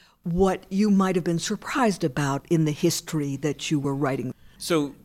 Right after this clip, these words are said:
Speaker 2: when I, I, I teach a class on modern American history through popular culture, as well as the race and graphic narrative class that Patrick and I have taught. And one of them, the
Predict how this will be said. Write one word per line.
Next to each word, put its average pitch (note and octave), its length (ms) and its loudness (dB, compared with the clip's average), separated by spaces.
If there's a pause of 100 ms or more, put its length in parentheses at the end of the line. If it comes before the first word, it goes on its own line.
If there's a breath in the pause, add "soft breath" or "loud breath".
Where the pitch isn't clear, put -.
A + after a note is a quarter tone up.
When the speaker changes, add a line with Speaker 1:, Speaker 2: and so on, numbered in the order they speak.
(140)
Speaker 2:
when D#3+ 260 4
I, E3+ 260 4
I, D3+ 260 6
I C#3+ 80 6
teach D3+ 240 0
a C#3 80 0
class A#2 400 0
on G#2 220 2
modern A2 240 2
American G#2 320 0
history A2 220 4
through G#2+ 160 2
popular F#2 400 2
culture, F#2 420 -2
as F#2+ 140 0
well G#2+ 240 6
as F#2 160 -2
the A2 100 0
race F#2+ 300 0
and G#2 100 0
graphic F2+ 280 0
narrative F#2+ 380 0
class F#2 300 0
that A2 100 -2
Patrick G#2 300 0
and G2 100 2
I G2 60 4
have F#2 140 2
taught. F2+ 280 2 (120)
And B2 280 0 (100)
one F#3+ 180 2
of G3 60 4
them, C#3+ 300 2
the B2+ 260 -2